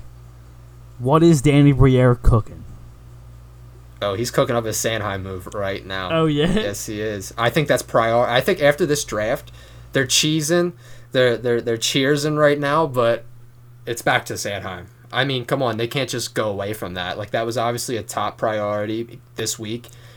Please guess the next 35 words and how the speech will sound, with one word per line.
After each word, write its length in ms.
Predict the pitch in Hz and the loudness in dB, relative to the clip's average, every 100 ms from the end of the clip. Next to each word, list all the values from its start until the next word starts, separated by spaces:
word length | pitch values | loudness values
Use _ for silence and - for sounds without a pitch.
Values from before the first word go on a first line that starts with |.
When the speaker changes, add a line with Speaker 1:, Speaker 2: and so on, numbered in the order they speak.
| - - | -20 -6
Speaker 2:
And 400 | 123 123 92 98 | -2 -2 -4 -6
Speaker 1:
Yeah. 60 | |
Speaker 2:
going 240 | - 123 135 | 0 0 0
into 240 | 127 113 | -4 -6
today, 320 | - 120 156 | -2 2 2
we 140 | 120 110 | 2 0
heard 180 | 117 113 | 0 0
some 160 | 113 | -6
talks 360 | 107 110 113 - | -4 -2 -2 -4
about 380 | 107 107 104 - - - - - | -4 -2 -2 -6 -20 -20 -20 -6
discussions 540 | 117 - 110 - 110 | -2 0 0 0 -4
with 160 | 113 - | -6 -4
Calgary. 640 | 107 104 110 120 131 120 | -2 -2 -2 -4 -4 -4
I 140 | 101 | -6
mean, 320 | 117 120 117 117 - 135 | -4 -4 -6 -10 -18 -6
th-, 200 | 127 131 | -4 -4
there's 260 | 123 135 | -2 -2
fire 440 | - 143 120 110 95 | 2 4 4 2 -2
here. 120 | 104 | -2
Where 140 | 120 | -2
there's 140 | 135 127 | -2 -2
smoke, 240 | 160 160 | 2 2
there's 160 | 156 143 | 2 -2
fire, 400 | - 123 123 120 | 2 2 2 0
and 240 | 113 113 | -2 -4
there's 180 | 110 110 | -6 -4
definitely 520 | 120 117 - 113 107 107 | 0 -2 -2 -6 -6 -4
a, 300 | 104 104 - - - - | -4 -6 -10 -20 -20 -6
a 100 | 123 | -6
fire 340 | - 135 117 107 | 2 2 2 0
starting 460 | - 107 104 98 | 0 0 0 -4
here 140 | 101 95 | -8 -8
with 120 | 92 | -8
Sanheim. 540 | - 98 92 90 90 | -8 -8 -8 -8 -10
And 180 | 90 92 | -10 -14